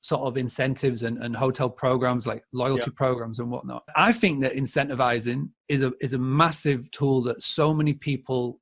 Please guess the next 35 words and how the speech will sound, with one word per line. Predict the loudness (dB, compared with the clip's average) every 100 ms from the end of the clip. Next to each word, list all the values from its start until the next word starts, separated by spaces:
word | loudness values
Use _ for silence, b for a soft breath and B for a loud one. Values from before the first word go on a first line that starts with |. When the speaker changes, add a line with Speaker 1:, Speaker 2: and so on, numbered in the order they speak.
| -8
Speaker 1:
don't | -2 -2 -2
use, | -4 -6
particularly | -8 -6 -4 -4 -6 -6
hospitality | -8 -10 -6 -4 -4 -8
owners, | -8 -8
when | -8
it, | -8 -8
when | -10
it | -10 -6
comes | -4 -6 -8
to, | -6 -6 -8
to | -14
guests. | -12 -12 -12 -4
What | 2 4
would | 4 4 0
your | 2 6 8 8 6
advice | 6 4 4 2
be | 0 0 0 -2 -6 -6
of | -4 0
the, | 0 0 -2 -10
sort | -6 -2
of |
the | 2
number | 6 6 6
one | 6
bit | 4
of | 0
advice | 0 0 -2
that | -4 -4
you | -2
would | -2
pass | -4 -2
on | -4
to | -4
hosts | -2 -2 -2 -8 -18